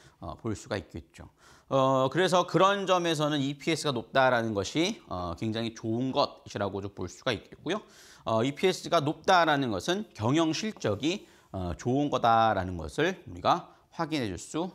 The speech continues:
있게 되는 것입니다. 그래서, 어, 이피에스는 높은 게 좋은 거래. 뭐 이렇게 외우셔도 상관은 없겠습니다만,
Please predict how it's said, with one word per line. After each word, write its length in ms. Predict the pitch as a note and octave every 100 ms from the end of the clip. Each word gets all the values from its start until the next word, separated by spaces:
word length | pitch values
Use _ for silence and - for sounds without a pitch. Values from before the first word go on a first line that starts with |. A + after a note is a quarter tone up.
| -
있게 400 | A2+ - C3 D#3+
되는 240 | C#3 G2
것입니다. 460 | F2+ D2 D#2 C#2+ - _ - -
그래서, 420 | E3+ F3 G3+ - - -
어, 300 | C#3 D3 D3
이피에스는 960 | E3+ G#3 - A3 A3 G#3 G3+ G3+ D#3+ -
높은 340 | - E3+ G3 A3
게 80 | G#3
좋은 280 | C3 B2+
거래. 360 | B2 A2 D#3 D3 -
뭐 120 | B2+
이렇게 240 | G3 -
외우셔도 360 | A3 C3 D3+ D3
상관은 420 | - B3 B3 A3+
없겠습니다만, 640 | C#3+ B2 - F#2 F#2 D3